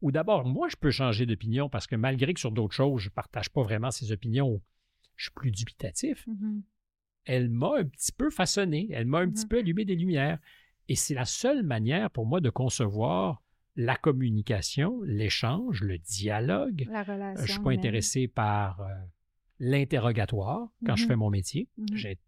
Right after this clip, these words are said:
Speaker 1: j'ai pas envie d'interroger quelqu'un.
Speaker 2: Non.
Speaker 1: J'ai envie de... De dialoguer. Puis dans un contexte où, comme journaliste, j'interviewe quelqu'un qui a des comptes à rendre,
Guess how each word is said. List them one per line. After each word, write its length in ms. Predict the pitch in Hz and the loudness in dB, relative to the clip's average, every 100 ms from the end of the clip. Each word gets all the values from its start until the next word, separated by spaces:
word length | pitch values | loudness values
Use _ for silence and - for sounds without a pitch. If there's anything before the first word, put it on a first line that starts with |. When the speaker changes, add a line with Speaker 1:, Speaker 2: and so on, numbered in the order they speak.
| - | -10
Speaker 1:
j'ai 180 | 127 98 | -8 -6
pas 140 | - 110 | -2 -2
envie 160 | 110 | 0
d'interroger 800 | 110 135 - 147 117 113 98 123 | 2 2 4 2 2 0 0 -2
quelqu'un. 360 | - 98 - - _ | -4 -10 -10 -10 _
Speaker 2:
Non. 280 | 214 214 202 - _ _ - - | -6 -6 -8 -14 _ _ -20 -12
Speaker 1:
J'ai 140 | 135 | -6
envie 300 | 101 98 127 | -4 -2 -2
de... 180 | 101 87 - _ _ _ _ _ _ _ - | -2 -6 -10 _ _ _ _ _ _ _ -10
De 80 | 117 | -4
dialoguer. 600 | 104 123 107 98 208 - _ _ _ _ - | 2 2 2 0 -2 -4 _ _ _ _ -6
Puis 120 | 339 254 | -4 2
dans 260 | 143 117 | 2 4
un 100 | 117 | 0
contexte 500 | 104 101 175 233 - - _ | 0 0 0 0 -4 -10 _
où, 120 | 175 123 | -4 0
comme 200 | 123 104 | 0 2
journaliste, 720 | 123 127 101 151 175 - _ _ _ - | 0 -2 0 0 0 -4 _ _ _ -6
j'interviewe 640 | 107 120 117 107 92 120 143 | -2 -2 0 0 0 0 0
quelqu'un 580 | 135 101 - 135 160 156 | 0 -2 0 2 2 -2
qui 240 | - - 127 | -6 -4 -2
a 40 | |
des 120 | 101 | -2
comptes 320 | - 147 160 107 | 0 0 2 -2
à 100 | 95 | -2
rendre, 380 | 110 170 220 | -2 -2 -4